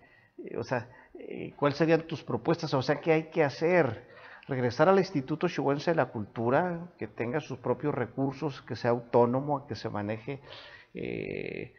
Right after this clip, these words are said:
de manera libre como era antes. Ahora estar supeditado, pues, a una estructura, eh, más burocrática, más difícil, más complejo. O sea, ¿qué hay que hacer?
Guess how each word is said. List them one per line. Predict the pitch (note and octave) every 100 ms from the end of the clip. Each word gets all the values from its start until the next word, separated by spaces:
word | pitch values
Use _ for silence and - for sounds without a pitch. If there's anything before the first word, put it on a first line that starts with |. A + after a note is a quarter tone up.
| _
de | A#2+
manera | A2 A#2+ C3
libre | A#2 B2+ B2+ C#3+
como | - A2+ A2
era | A2+ A#2 A2+
antes. | C3+ C3+ - C#3+ - - - - -
Ahora | A#2 B2+ C#3+
estar | - C3+
supeditado, | C3+ D3+ C3 A2+ G#2+ B2 C3+ C#3+ -
pues, | B2+ C#3+ B2+
a |
una | A#2 C3
estructura, | C3 - A2+ - A#2+ B2 B2+ - - - -
eh, | - - A#2+
más | A#2+ A#2+
burocrática, | C#3 B2+ G#2+ A#2+ B2 C3+ - - C#3 B2
más | B2+ B2 B2
difícil, | A#2+ - C3+ C#3+ C3 C3+ A#2+
más | A#2 A#2+
complejo. | C#3+ C3 C#3 D3 C#3+ - - - -
O | - D3+
sea, | C3+ C3+
¿qué | E3
hay | E3+
que | E3+
hacer? | F3+ - F#3 G3 -